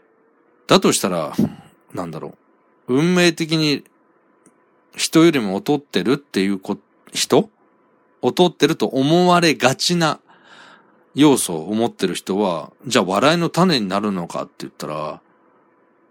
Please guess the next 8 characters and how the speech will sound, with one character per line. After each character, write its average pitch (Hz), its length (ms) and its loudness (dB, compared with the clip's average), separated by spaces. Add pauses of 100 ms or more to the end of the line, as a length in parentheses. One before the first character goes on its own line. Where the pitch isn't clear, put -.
(160)
な 92 180 -6
り 98 120 -6
ま 190 140 4
す - 120 -4
か？ 58 260 -10
<laughs> - 40 6 (2500)
う 80 40 -18
ん。 76 220 -18